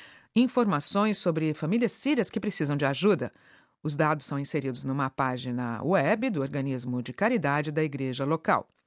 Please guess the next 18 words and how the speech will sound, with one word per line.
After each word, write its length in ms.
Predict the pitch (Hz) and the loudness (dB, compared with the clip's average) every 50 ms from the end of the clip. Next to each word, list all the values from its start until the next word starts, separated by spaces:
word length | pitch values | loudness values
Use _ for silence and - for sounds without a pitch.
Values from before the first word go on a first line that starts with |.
| _ _ _ - - - - - | _ _ _ -20 -20 -20 -20 -12
O 80 | - 156 | -10 -4
presidente 520 | - 156 131 131 147 202 247 269 - - | -4 -4 -2 0 0 0 0 0 -2 -4
da 120 | - 131 123 | -6 -6 -6
Conferência 500 | - 151 139 - 139 156 190 208 - 151 | -6 -6 -6 -4 -2 -2 -2 -2 -2 -4
Episcopal 540 | - - 240 226 - 165 139 - 185 196 175 | -4 -4 -4 -2 -2 -2 0 2 2 2 2
Polonesa, 600 | - - 143 123 120 131 160 196 226 226 185 139 | 0 -2 -4 -4 -2 -2 -2 0 0 0 -2 -2
Dom 160 | 127 156 147 | -2 -2 -4
Stanisław 720 | 127 - - - 214 240 233 185 147 160 156 151 135 127 | -4 -4 -2 0 2 2 2 2 2 2 2 2 2 0
Gadek, 640 | 120 151 185 196 147 131 165 220 233 - - 143 120 - - - - _ | 0 0 -2 0 2 2 2 2 0 -2 -4 -6 -6 -6 -16 -20 -14 _
foi 160 | - 269 294 | 0 2 2
o 60 | 311 | 2
primeiro 420 | 311 - 427 277 208 226 262 233 170 | 2 0 2 4 4 4 4 4 2
a 40 | |
dar 200 | 151 147 147 151 | 2 2 0 -2
apoio 460 | 147 135 _ - - 202 214 190 151 131 | -2 -4 _ 0 2 4 4 4 2 0
a 20 | |
uma 140 | 131 143 135 | -2 -4 -6
família. 460 | - - 135 123 120 107 - 101 95 | -4 -4 -4 -4 -4 -8 -8 -10 -14